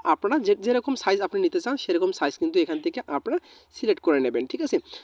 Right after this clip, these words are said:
সাইজটি সিলেক্ট করানো হয়ে গেলে এখানে কমপ্লিট অপশনে just একবার ক্লিক করে দেবেন।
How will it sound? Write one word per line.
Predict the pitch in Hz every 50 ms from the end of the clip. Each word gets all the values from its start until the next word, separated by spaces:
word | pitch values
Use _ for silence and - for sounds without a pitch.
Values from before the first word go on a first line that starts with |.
| - _ _ -
সাইজটি | - 240 240 - - 285 -
সিলেক্ট | 277 269 - -
করানো | 269 262 262 254
হয়ে | 247 247 254
গেলে | 277 302 - -
এখানে | - 196 202 208 - _ -
কমপ্লিট | 202 196 190 - - 262 247 - - 175
অপশনে | 165 - - - 190 185 165
just | 160 156 143 - - 151
একবার | 143 185 196 -
ক্লিক | - - 147 - - -
করে | 156 151 160 185
দেবেন। | 190 285